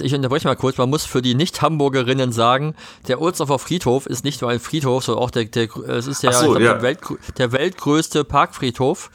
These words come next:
Speaker 1: ähm, der auch durchaus halt als, äh, so ein bisschen als Ausflugsziel und,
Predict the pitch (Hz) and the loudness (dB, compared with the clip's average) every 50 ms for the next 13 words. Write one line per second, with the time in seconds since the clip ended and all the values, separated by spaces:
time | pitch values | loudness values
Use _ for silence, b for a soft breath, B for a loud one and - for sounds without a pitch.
0 | B B B B B B B B _ - 120 120 123 123 123 127 123 123 123 123 | B B B B B B B B _ -2 0 2 4 4 4 4 2 2 0 -2
1 | 123 120 120 - - 131 127 143 139 - - 143 156 180 - 127 135 143 139 - | -2 -4 -6 -4 -2 0 2 2 2 0 0 0 0 0 0 2 2 2 0 0
2 | - 131 123 131 135 131 - - 123 123 127 123 - - - - 123 123 123 120 | 0 0 2 2 0 -2 -4 -2 0 0 0 0 0 -4 -2 0 0 0 0 0
3 | 113 117 139 - 151 135 123 117 113 135 165 - - - 123 - - - - - | -2 -4 -6 -4 -4 -6 -4 -2 0 0 0 -2 -2 -6 -6 -6 -6 -6 -2 0
4 | 120 120 120 113 113 113 110 - 120 117 120 120 113 110 107 107 | 2 2 2 2 2 0 0 0 0 0 0 -2 -4 -4 -8 -10